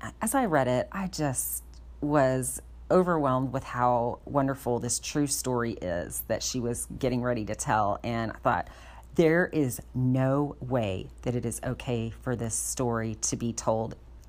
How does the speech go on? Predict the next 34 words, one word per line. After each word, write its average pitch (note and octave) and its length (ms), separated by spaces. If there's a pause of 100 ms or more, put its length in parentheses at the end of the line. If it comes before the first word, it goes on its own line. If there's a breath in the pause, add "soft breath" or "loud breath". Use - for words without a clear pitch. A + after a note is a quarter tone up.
only D3 280
to B2 140
this A#2 260
group A2+ 240
of A2 80
students. F#2+ 640 (600 loud breath)
The F3 60
whole E3 300
world C3+ 340
needs A#2+ 260
to A2 80
hear A#2 200
this." - 420 (460 loud breath)
And A#2+ 520 (560)
I D3 100
have C3 280
had C3+ 460
encounters D#3+ 500
with C#3 160
other D#3 240
people D3 340
where B2+ 160
I A2 120
hear F3 340
their C3 160
stories C#3 640
and C#3 180
things G3 300
that D3 180
they C#3 140
have C3 380
experienced D#3 800
and B2+ 120
encountered C#3 600